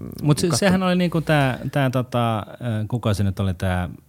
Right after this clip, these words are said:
Speaker 1: toimittaja, joka asui Jenkkilässä ja tuli takas, ja, ja kun Jenkkilässä oli paljon keskustelua siitä, että, ö, Pohjoismaat on sosialistisia maita ja,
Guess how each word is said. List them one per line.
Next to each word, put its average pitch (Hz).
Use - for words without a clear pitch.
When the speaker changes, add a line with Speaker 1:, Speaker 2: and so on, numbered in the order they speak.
Speaker 1:
toimittaja, 98
joka 90
asui 95
Jenkkilässä 90
ja 87
tuli 90
takas, 90
ja, 85
ja 95
kun 101
Jenkkilässä 98
oli 92
paljon 87
keskustelua 87
siitä, 87
että, 85
ö, 87
Pohjoismaat 90
on 87
sosialistisia 90
maita 90
ja, 80